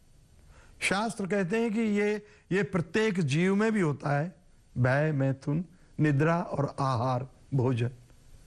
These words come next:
लेकिन मनुष्य को भगवान ने इतनी हाईएस्ट सोचने की शक्ति दी है कि कम से कम अपना आहार तो शुद्ध करके खाए, और इसे तरक्की है।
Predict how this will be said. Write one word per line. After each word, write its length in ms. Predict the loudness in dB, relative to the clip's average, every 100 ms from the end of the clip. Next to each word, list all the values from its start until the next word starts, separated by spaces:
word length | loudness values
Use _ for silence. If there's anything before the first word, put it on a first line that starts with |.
| -20 -20 -20 -2
लेकिन 180 | 2 4
मनुष्य 460 | 4 2 0 0 0
को 420 | 0 0 -2 -8 -10 0
भगवान 320 | 2 2 2
ने 240 | 0 -2 -4 -12 -20 -4 -4
इतनी 340 | 0 2 2
हाईएस्ट 800 | 2 0 0 0 -2 -6 -10 -10 -10 _
सोचने 460 | 0 0 0 0 0
की 60 |
शक्ति 380 | 0 -2 -2 -2
दी 160 | 2 2
है 120 | 0
कि 600 | -4 -18 _ 0 0 -4 -20 _ -6 -2
कम 140 | 0
से 140 | 0
कम 140 | 0 0
अपना 280 | 0 0 -2
आहार 520 | -2 -2 0 0 0
तो 140 | -4
शुद्ध 300 | -2 -2 -2
करके 320 | -2 -2 -2
खाए, 320 | -6 -6 -8 -8 -16 -20 -20 -20 -20 -20 -20 -20 -20 -20 -20 -20 -20 -20 -18 -18 -8 -6 -4 -6 -8 -6 -2
और 120 | -2
इसे 180 | -2 -2
तरक्की 460 | 0 -2 0 -2
है। 260 | -2 -4